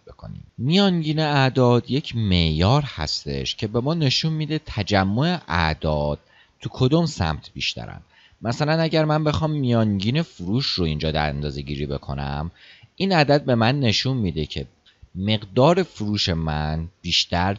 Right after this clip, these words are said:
تو کدوم سمت بوده. یعنی مثلاً الان توی دو سال من حدوداً چه مقدار در کل فروش داشتم، جمعشو نمیگه، به طور میانگین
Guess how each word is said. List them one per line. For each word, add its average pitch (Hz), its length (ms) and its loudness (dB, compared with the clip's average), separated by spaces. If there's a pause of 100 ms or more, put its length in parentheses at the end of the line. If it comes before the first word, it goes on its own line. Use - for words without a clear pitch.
تو - 140 -10
کدوم 120 420 2
سمت 76 520 -6
بوده. 60 200 -10
یعنی 73 320 -6
مثلاً 85 420 -4
الان 85 240 -2
توی 87 240 -4 (140)
دو 90 140 -2
سال 92 600 0 (400)
من 135 220 0
حدوداً 147 400 2 (100)
چه 190 240 0
مقدار 123 480 2
در 78 340 0
کل 76 240 -4
فروش - 580 -10
داشتم، 65 500 -8
جمعشو 139 580 0
نمیگه، 113 360 -4
به 95 100 0
طور 101 260 -2
میانگین 107 920 0